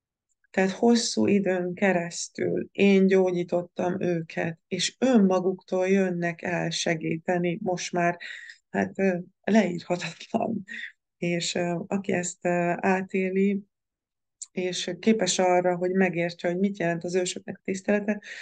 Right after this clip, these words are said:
az odaadó nővé tud válni, és ezzel fogok tudni együtt haladni. No, ez a kis videó, ez erről szólt, hogy, ö, szintlépés van,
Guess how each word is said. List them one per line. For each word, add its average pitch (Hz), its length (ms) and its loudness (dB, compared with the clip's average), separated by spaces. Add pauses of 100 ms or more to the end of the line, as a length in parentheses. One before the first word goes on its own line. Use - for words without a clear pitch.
(180)
az 196 200 0
odaadó 180 480 4
nővé 175 480 -2
tud 175 200 -4
válni, 180 240 2
és 185 140 -2
ezzel 180 280 -2
fogok 180 340 -2
tudni 170 300 -4
együtt 165 300 -8
haladni. 175 580 -2 (1200)
No, 196 160 6
ez 185 200 0
a 196 40 -8
kis - 240 -4
videó, 190 440 0
ez 185 180 -12 (580)
erről 180 400 2
szólt, 185 500 -4
hogy, 180 240 -2
ö, 175 180 2
szintlépés 180 840 -2
van, 208 460 -2